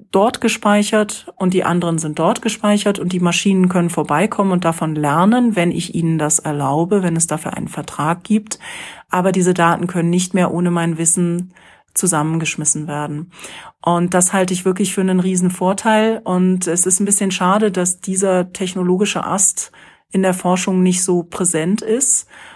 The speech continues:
Und ich denke, das können wir rückgängig machen. Wir sollten uns jetzt in der Europäischen Union daran setzen, diese Verfahren weiter auszubilden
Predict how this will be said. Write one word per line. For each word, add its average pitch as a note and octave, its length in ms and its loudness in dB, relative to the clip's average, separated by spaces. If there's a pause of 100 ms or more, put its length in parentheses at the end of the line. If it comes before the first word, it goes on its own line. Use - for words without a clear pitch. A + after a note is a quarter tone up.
(440)
Und F#3 300 2
ich - 80 -6
denke, G#3 220 2
das G#3 160 0
können A3+ 160 2
wir A3 100 2
rückgängig F3+ 480 0
machen. D#3 300 -2
Wir E3 100 0
sollten E3+ 360 0
uns F3+ 200 -2
jetzt F3+ 220 0
in F3 60 0
der D#3+ 100 0
Europäischen F3 520 -2
Union F#3 600 2 (420)
daran F3 380 4
setzen, F#3+ 420 2
diese G3+ 640 2
Verfahren F3+ 580 2
weiter E3+ 380 2
auszubilden F#3+ 1400 0